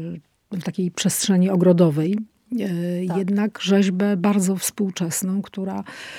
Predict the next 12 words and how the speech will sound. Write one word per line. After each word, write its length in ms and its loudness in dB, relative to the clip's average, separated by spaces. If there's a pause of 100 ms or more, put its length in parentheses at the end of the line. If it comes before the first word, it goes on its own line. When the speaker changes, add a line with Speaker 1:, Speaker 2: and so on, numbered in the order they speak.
(880)
Speaker 1:
mm, 520 -2
no, 120 0
z, 460 -2
bez 260 0
wątpienia 600 -2
z, 380 -6
ze 200 -10
Starym 400 -4
Zamkiem 400 -6
niewiele 300 -8
ma 120 -10
wspólnego. 640 -12